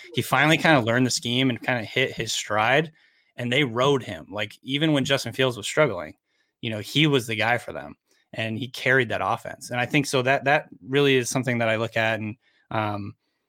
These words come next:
and when I look at this list, I'm like, "Man, I could have him, I honestly could have him at, like, twelve. I could have him as high as twelve." Like, and I've seen him go in first rounds, like, in rookie drafts, uh, after the draft.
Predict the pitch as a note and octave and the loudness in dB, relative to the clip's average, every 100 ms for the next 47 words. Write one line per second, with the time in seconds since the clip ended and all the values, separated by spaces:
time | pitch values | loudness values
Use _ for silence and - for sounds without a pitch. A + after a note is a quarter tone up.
0 | _ _ _ _ _ _ - B2 A#2+ A#2 | _ _ _ _ _ _ -2 0 0 -4
1 | - B2+ C3 B2 C#3 D3+ B2+ A2+ G#2+ B2+ | -10 -2 0 4 4 4 2 -2 0 0
2 | - A2+ G#2+ - A2+ G#2+ G#2+ C3 C3 B2 | 0 -2 -4 -4 -4 -4 -4 -2 2 2
3 | A2+ A2+ A2 G2 C3 E3 - D3 C3+ A#2+ | 2 -4 -4 0 2 4 2 0 2 0
4 | A2+ G#2+ D#2 F#2+ F#2+ - A2+ F2+ G2 D#3 | 0 -4 -4 -8 -10 -8 -4 -4 -4 0
5 | F3+ F3 C3+ - B2+ A2+ G#2 - G#2 F#2 | 2 4 2 0 -2 -2 -4 -4 -4 -4
6 | - - - G#2 G2 - A#2+ A#2+ A#2 C#3+ | -8 -12 -8 -8 -8 -10 -2 -2 0 2
7 | D3 B2 A2+ A2 - G#2+ - G#2+ F2 F2 | 4 2 0 -2 -4 -4 -4 -4 -4 -8
8 | - G#2 - G2+ G2+ F#2+ F#2 E2 - - | -8 -8 -8 -10 -10 -8 -6 -6 -8 -16
9 | - F#2+ - A2 G#2+ - F2 - F2 D#2 | -14 -12 -4 -2 -2 -4 -14 -8 -8 -8